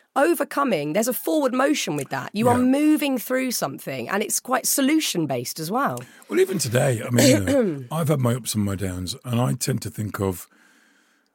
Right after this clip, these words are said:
Speaker 2: this as, um, leaning into the problem-solving aspect of, of life rather
Speaker 1: Yeah.
Speaker 2: than wallowing.
Speaker 1: Yes.
Speaker 2: Wallowing is very dangerous. And I think that if you can bear it,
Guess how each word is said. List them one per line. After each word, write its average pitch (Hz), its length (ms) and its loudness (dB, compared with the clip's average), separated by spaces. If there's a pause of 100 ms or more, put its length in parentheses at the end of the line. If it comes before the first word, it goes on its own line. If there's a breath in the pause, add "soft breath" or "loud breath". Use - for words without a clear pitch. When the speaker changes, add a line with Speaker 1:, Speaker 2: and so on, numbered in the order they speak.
(300 soft breath)
Speaker 2:
this 110 320 0
as, 95 520 0 (140)
um, 101 320 0
leaning 131 480 4
into 123 460 4
the 92 80 -4
problem-solving 98 720 -2
aspect 92 440 -8
of, 107 280 -14
of 107 180 -8
life 98 360 -4
rather 107 180 -2
Speaker 1:
Yeah. 101 120 -2
Speaker 2:
than 98 120 0
wallowing. 98 540 -2 (100)
Speaker 1:
Yes. - 340 -8
Speaker 2:
Wallowing 127 360 6
is 98 140 2
very 107 680 2
dangerous. 90 640 -4 (460 loud breath)
And 113 100 0
I 104 40 -2
think 131 200 -4
that 107 100 2
if 104 160 -2
you 120 100 2
can 107 240 2
bear 139 420 2
it, 90 260 -10